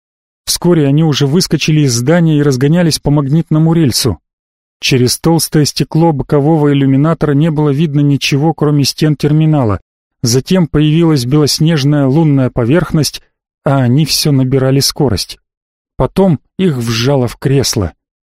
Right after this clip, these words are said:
Фред ощутил, как гель под ним сжимается, пока не сплющился до предела. Фреда придавило к спинке кресла, которое теперь напоминало бетон в форме его тела. Ребёнок вопил, но потом умолк.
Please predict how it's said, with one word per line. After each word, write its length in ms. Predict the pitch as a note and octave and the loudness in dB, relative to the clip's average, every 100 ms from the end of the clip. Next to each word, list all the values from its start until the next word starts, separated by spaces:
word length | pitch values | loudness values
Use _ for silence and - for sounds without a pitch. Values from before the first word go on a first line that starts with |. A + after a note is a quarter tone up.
| _ _ - | _ _ -14
Фред 340 | - D3 D#3+ | -4 -2 0
ощутил, 560 | C#3+ - D#3 - F#3 D#3 | -2 -2 -4 -2 -2 0
как 160 | D#3 | -2
гель 320 | C3 B2 F3 D#3 | -2 0 0 0
под 160 | D#3+ | -2
ним 240 | D3+ E3+ C3 | 0 2 0
сжимается, 680 | A2+ C3+ F3 F#3+ E3 - | -2 0 0 0 -2 -4
пока 240 | - D#3 D#3+ | -4 -2 0
не 100 | D#3+ | 0
сплющился 720 | - D3 F#3 - F3 - D#3+ | 0 0 0 0 -2 0 -2
до 100 | D#3+ | -2
предела. 500 | - D#3+ E3 B2 F#2+ _ _ _ _ | -2 0 2 0 -2 _ _ _ _
Фреда 480 | _ - B2 D#3+ D3 | _ -2 0 2 0
придавило 500 | D3 D3 D#3 F3 E3 | 0 0 2 2 0
к 80 | D#3+ | -2
спинке 460 | - F3+ D#3+ E3 | -2 0 0 0
кресла, 480 | C#3+ D3+ F#3 - D3+ | -2 0 0 0 0
которое 380 | D#3+ D3+ E3+ D#3 | 0 0 0 0
теперь 280 | - F3 E3 | -2 0 0
напоминало 600 | D3+ - D#3+ E3 E3 D3+ | 0 0 0 2 0 0
бетон 440 | C3+ D3 E3 F3+ | -2 -2 0 0
в 60 | C#3 | -2
форме 400 | - D#3+ D#3+ E3 | -2 0 2 0
его 180 | E3 E3+ | 0 -2
тела. 400 | F#3+ D#3+ A2+ - _ _ _ _ | 0 0 0 -4 _ _ _ _
Ребёнок 560 | A#2 C#3+ D#3+ F#3 F3+ C#3 | -2 0 2 2 2 0
вопил, 580 | B2 D#3+ - F#3 F#3+ D3+ _ _ _ _ | -2 -2 0 2 2 -2 _ _ _ _
но 160 | C3 C#3+ | -2 0
потом 360 | D#3+ - E3 D#3+ | -2 0 0 2
умолк. 500 | D#3 F3+ B2+ - | 2 2 0 -6